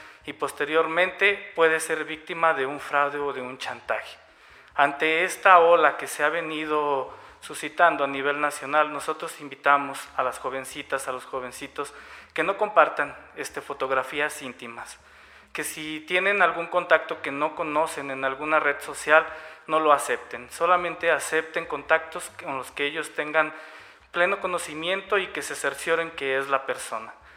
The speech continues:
Jamás brindar información personal en lo que vienen siendo redes sociales o algunas plataformas que sean públicas. Tampoco el etiquetado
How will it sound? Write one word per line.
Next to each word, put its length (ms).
Jamás 560
brindar 500
información 720
personal 600
en 100
lo 120
que 100
vienen 320
siendo 500
redes 300
sociales 640
o 640
algunas 720
plataformas 680
que 120
sean 360
públicas. 540
Tampoco 460
el 100
etiquetado 760